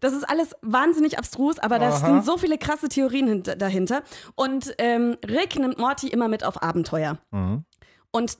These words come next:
Speaker 1: ähm, man fragt sich, ja, warum nimmt er den überhaupt mit? Weil Morty ist richtig unterbelichtet.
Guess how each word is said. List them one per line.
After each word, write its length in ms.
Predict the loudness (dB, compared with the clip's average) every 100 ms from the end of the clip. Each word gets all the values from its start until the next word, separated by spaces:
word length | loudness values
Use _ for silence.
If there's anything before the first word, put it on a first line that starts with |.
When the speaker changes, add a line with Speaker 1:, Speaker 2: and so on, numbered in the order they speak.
| -8
Speaker 1:
ähm, 380 | -2 0 0 0
man 100 | -2
fragt 180 | -4 -6
sich, 100 | -6
ja, 60 | -4
warum 160 | 0
nimmt 160 | 0 0
er 80 | 0
den 120 | 2
überhaupt 240 | 2 0
mit? 160 | 0 0
Weil 140 | 0
Morty 320 | 2 0 0 -2
ist 220 | -4 -6
richtig 520 | -2 -2 0 -4 -2
unterbelichtet. 1040 | -2 0 0 0 -2 -2 -4 -4 -6 -8